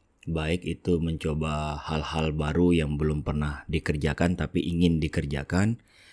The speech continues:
atau mencoba hal-hal yang dulu pernah dikerjakan sekarang sudah tidak dikerjakan lagi karena memang, eh, sibuk atau lain-lain sebagainya. Jadi, eh, mencoba banyak hal ini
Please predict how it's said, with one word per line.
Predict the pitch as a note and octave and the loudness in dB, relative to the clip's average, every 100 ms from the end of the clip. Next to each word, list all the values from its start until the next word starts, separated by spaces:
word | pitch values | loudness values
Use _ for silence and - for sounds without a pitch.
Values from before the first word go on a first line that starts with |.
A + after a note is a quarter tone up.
| - - - | -20 -20 -6
atau | E2+ E2 F#2 F#2+ | -4 2 4 6
mencoba | F#2 F2 E2 D#2 F2+ F2 D#2 | 6 4 2 2 2 2 0
hal-hal | E2+ E2 F#2 F2+ | -2 -2 0 0
yang | F2 E2+ F2 G2 | 2 0 0 4
dulu | A#2+ B2+ B2 | 8 8 6
pernah | F#2+ F2+ | 4 2
dikerjakan | E2+ - D#2 D#2+ F#2+ F#2 | 2 0 0 2 0 0
sekarang | - E2+ F#2 | -2 0 0
sudah | F#2+ F2+ | 0 -2
tidak | D#2+ D#2+ D2+ | -2 -2 -4
dikerjakan | D#2 D2 D2 D2+ D2+ | -6 -6 -6 -4 -4
lagi | D2 C#2+ D#2 D#2 | -4 -4 -4 -4
karena | D2+ D2 D#2 | -4 -2 -2
memang, | D2+ D2 D2 C#2+ - - | -2 -2 -4 -6 -10 -12
eh, | - D2 | -10 -8
sibuk | - D2 E2 - | -4 -2 -2 -4
atau | - D2 C2+ - _ _ _ | -8 -6 -6 -8 _ _ _
lain-lain | E2 D#2 D2 D2+ | -4 -2 0 -2
sebagainya. | D2 D2+ D2 D2 C#2+ D2 - - - _ _ - | -4 -4 -4 -4 -4 -6 -12 -20 -20 _ _ -6
Jadi, | D2+ D#2+ G#2 - - _ | 0 6 6 6 -2 _
eh, | - F2 D#2+ D2 C#2+ - _ _ _ _ _ | 0 2 2 0 -2 -8 _ _ _ _ _
mencoba | F#2 F#2 F2 F2+ F2 E2+ | 2 4 6 6 6 4
banyak | E2+ D#2+ D2 | 4 2 0
hal | F#2 F#2 E2+ | 2 4 4
ini | F2 G#2 C#3 B2+ | 4 4 2 0